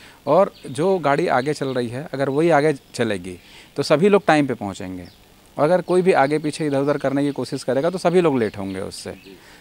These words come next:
और कभी कोई आपसे बगल से निकल जाए तो कभी ये नहीं समझना चाहिए कि उसने मेरी प्रतिष्ठा को आघात पहुँचाया है या वो मेरे को चुनौती दे रहा है। कॉम्पिटिशन का भाव उस तरह से वहाँ पे पैदा नहीं होना चाहिए। इसके अलावा जैसे कई बार हमको लगता है कि सड़क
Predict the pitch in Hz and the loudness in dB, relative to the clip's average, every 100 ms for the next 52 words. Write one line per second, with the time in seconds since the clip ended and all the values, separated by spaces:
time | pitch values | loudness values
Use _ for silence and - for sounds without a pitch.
0 | - 143 165 160 190 185 170 156 175 160 | -4 0 2 2 2 2 2 2 -2 -2
1 | 123 135 143 143 135 135 131 123 123 135 | -2 -2 -2 -2 -2 0 0 0 0 -2
2 | 135 147 151 147 143 143 143 131 135 131 | 0 0 0 0 -2 0 -2 -2 -4 -4
3 | 127 135 127 120 - 113 - 117 110 101 | -6 -4 -4 -4 -6 -8 -6 -6 -4 -4
4 | 104 107 101 101 92 92 90 95 - - | -6 -6 -8 -6 -6 -6 -10 -16 -20 -20
5 | _ - _ - 131 135 131 - - - | _ -20 _ 0 2 4 2 -6 -20 -2
6 | 135 143 139 135 127 127 117 123 113 104 | 2 4 2 -2 -2 -2 -2 -2 0 0
7 | 101 98 104 - - 123 135 151 160 190 | -2 -4 -8 -18 -8 -2 0 0 -2 0
8 | 180 156 156 160 160 143 170 214 - _ | 0 2 2 2 -2 -4 -4 -8 -10 _
9 | _ - 110 135 175 135 120 117 104 101 | _ -14 -6 -2 0 0 2 0 -2 -6
10 | 95 - 92 92 - - - 143 - 175 | -8 -10 -12 -12 -18 -20 -8 -6 -2 0
11 | 170 170 160 170 160 156 151 156 151 139 | 0 0 -2 -4 -2 -2 -2 -2 -4 -4
12 | - 143 143 147 127 127 | -4 -4 -2 -6 -6 -8